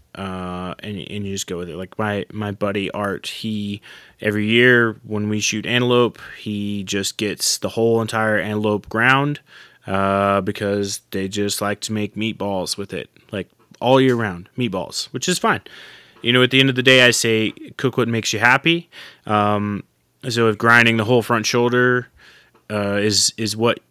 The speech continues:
makes you happy, then by all means grind the whole front shoulder, but I'm gonna encourage you to think through that whole front shoulder a little more. And so I'm not gonna talk necessarily about the individual cuts anymore. We're gonna focus on really the whole shoulder itself. So,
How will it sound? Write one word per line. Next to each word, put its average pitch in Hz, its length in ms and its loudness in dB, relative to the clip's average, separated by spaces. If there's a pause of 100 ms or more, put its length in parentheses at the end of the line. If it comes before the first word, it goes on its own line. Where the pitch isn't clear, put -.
makes 113 280 -4
you 120 80 0
happy, 120 360 4
then 101 360 -2 (220)
by 104 140 2
all 110 100 2
means 110 280 0
grind 113 280 4
the 104 60 0
whole 110 160 2
front 104 220 -4
shoulder, 120 340 0
but 107 100 0
I'm 104 100 0
gonna 110 300 4
encourage 107 580 0
you 107 180 -2
to 104 460 -4 (460)
think 117 360 -2
through 117 520 0
that 95 240 -2
whole 117 260 -2
front 101 280 -6
shoulder 101 320 -4
a 98 40 -4
little 95 220 -6
more. 92 380 -8 (360)
And 107 200 -4
so 113 400 0 (420)
I'm 123 80 -8
not 143 160 4
gonna 131 120 4
talk 127 300 -6
necessarily 110 460 -2
about 101 300 -6
the 107 160 -6
individual 104 400 -6
cuts - 360 -6
anymore. 98 400 -6
We're 98 100 -6
gonna 104 140 -6
focus 101 460 -6
on 92 300 -8 (1200)
really 131 460 4
the 107 100 -2
whole 107 260 -2
shoulder 98 400 -6
itself. - 480 -6
So, 95 420 -4